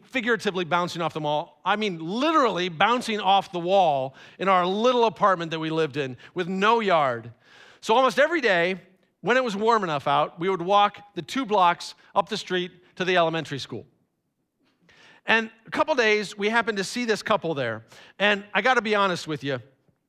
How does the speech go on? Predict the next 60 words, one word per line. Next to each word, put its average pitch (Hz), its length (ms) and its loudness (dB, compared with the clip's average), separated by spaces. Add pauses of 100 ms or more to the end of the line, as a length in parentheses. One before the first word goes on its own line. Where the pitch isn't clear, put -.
(760)
they 202 140 2
weren't 311 260 0
the 269 80 -4
couple 247 300 0
that 208 100 0
I 202 120 4
would 190 120 -2
have 175 140 -6
picked 214 200 -6
to 196 60 -8
be 175 120 -4
friends 160 320 -2
with. 123 180 -8
Not 262 240 2
that 262 120 -4
there 233 100 -2
was 208 100 -2
anything 214 280 0
wrong 175 260 2
with 185 120 -4
them. 220 180 0
They 226 100 -2
just 226 220 -10
looked 247 160 -4
a 233 60 0
little 208 240 0
different 185 400 -4
than 165 320 -4
I 165 220 -4
did 170 300 0
and 139 200 -6 (400)
had 175 100 -2
a 185 40 0
little 180 140 0
different 170 300 -4
job 160 440 4
and 147 180 -8 (340)
talked 180 360 0
with 170 200 -10
a - 20 -16
little 175 300 -6
different 170 320 -4
than 160 100 -2
I 160 180 2
did. 160 260 -2
And, 143 140 -8 (380)
you 156 80 -6
know, 165 60 0
I 143 60 4
had 156 120 0
this 139 120 -8
Italian 165 460 0
accent 156 400 -2
kind 156 140 -4
of 151 80 -4
a 143 40 -4
thing. 151 400 -4
And, 131 180 -8 (360)
and, 180 200 2
uh, 190 180 4